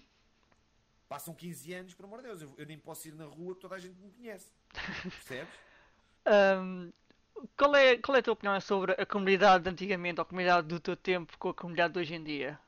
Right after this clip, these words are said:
Speaker 2: Eh, quais são as principais diferenças, se é que existem?
Speaker 1: Pá, a principal diferença é assim, a, a, a,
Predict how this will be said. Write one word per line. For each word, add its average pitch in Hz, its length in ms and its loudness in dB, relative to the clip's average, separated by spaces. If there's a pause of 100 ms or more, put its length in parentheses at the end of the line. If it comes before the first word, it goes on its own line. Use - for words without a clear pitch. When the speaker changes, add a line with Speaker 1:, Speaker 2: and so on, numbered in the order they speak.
(280)
Speaker 2:
Eh, 143 600 -8
quais 190 160 -2
são 190 180 -8
as 180 140 -8
principais 185 640 0
diferenças, 196 360 -2
se - 120 -4
é 160 80 0
que - 80 -12
existem? 156 360 -14 (1080)
Speaker 1:
Pá, 113 100 -10
a 87 60 -12
principal 139 400 -16
diferença 131 500 -16
é 110 80 -16
assim, 85 400 -20
a, 92 60 -18
a, 98 40 -18 (520)
a, - 40 -20